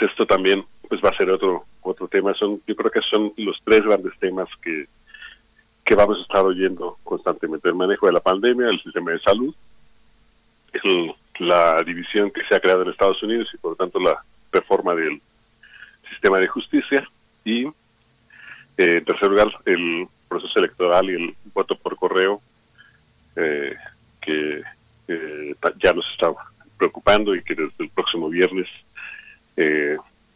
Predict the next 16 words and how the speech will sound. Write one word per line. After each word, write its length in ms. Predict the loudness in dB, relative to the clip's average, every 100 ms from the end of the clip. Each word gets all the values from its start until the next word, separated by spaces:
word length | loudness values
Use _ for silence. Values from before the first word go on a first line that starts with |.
| -2
pues 120 | -2 -2
irá 200 | 4 6
al 140 | 6
Senado 540 | 0 0 2 2 0 -2
a, 200 | -4 -12 -20 -20 -20 -20 _ _ _ _ _
a 540 | -2 -2 -2 -6 -8 -12 -16 -20 _ _ -8
el 340 | -2 -2 -2 -8
representante 460 | -12 -2 -2 4
del 100 | 2
correo 360 | 2 2 4 2
precisamente 600 | -2 -6 -6 -4 -2 0
para, 400 | 2 2 0 -4 _ _ _ _ _
para 160 | -2 0
tratar 280 | 2 2 2
estos 260 | -6 -8
temas 260 | -2 0 -2